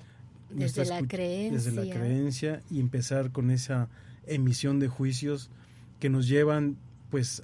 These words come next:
Speaker 2: a descomponer todo.
Speaker 1: Y nos vamos, <clears throat> nos vamos, eh,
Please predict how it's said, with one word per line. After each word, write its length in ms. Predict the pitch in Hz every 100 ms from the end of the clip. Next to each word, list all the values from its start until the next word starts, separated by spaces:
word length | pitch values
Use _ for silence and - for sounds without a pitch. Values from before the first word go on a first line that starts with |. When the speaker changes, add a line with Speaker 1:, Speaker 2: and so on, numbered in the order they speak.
| -
Speaker 2:
a 520 | 127 120 113 110 107 -
descomponer 640 | 123 - 127 131 139 135
todo. 220 | - 107 - - - - - - - - -
Speaker 1:
Y 80 | 226
nos 180 | 214 202
vamos, 460 | 202 202 208 - - -
<clears throat> 260 | 254 233 220
nos 200 | 220 214
vamos, 300 | 214 208 220 - -
eh, 500 | 196 190 180 175